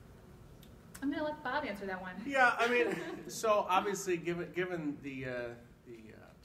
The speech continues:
Speaker 2: the size of some of our organizations, the, the, the list of organizations you've collaborated with could be quite large. Um, and so, and it's, it's not nec-, you know, it, it, it's a, it's a small percentage of the overall score, and so we're not looking for dozens of,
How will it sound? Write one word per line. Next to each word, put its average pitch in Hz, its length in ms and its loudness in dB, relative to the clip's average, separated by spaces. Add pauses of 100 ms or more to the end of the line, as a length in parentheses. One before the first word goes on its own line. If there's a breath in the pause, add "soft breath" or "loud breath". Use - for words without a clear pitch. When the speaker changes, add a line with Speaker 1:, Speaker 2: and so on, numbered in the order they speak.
Speaker 2:
the 127 60 -14
size 165 360 2
of 139 100 -4
some 147 200 -2
of 139 80 0
our 127 200 4
organizations, 127 680 -6 (400)
the, 143 240 -4
the, 131 120 -10 (120)
the 123 100 -6
list 170 420 -2
of 135 320 -2 (380)
organizations 156 600 0
you've 139 160 -4
collaborated 131 680 -2
with 110 260 -12
could 170 120 -4
be 165 100 4
quite 147 360 -2
large. 98 340 -2 (600 loud breath)
Um, 123 420 2
and 127 180 -4
so, 127 640 -2
and 123 100 -4
it's, 117 200 -6
it's 127 200 -12
not 175 260 -2
nec-, 143 280 -2 (100)
you 131 60 -10
know, 120 180 -6
it, 123 100 -6 (120)
it, 127 100 -6 (160)
it's 123 220 -10
a, 117 160 -10 (100)
it's - 120 -20
a 117 60 -20
small 226 300 -4
percentage 160 480 -4
of 135 80 -6
the 131 80 -6
overall 120 400 -2
score, 127 380 -6
and 110 100 -8
so 135 100 -10
we're 135 100 -8
not 151 140 -6
looking 147 220 -8
for 139 160 -8
dozens 123 600 -6
of, 110 100 -8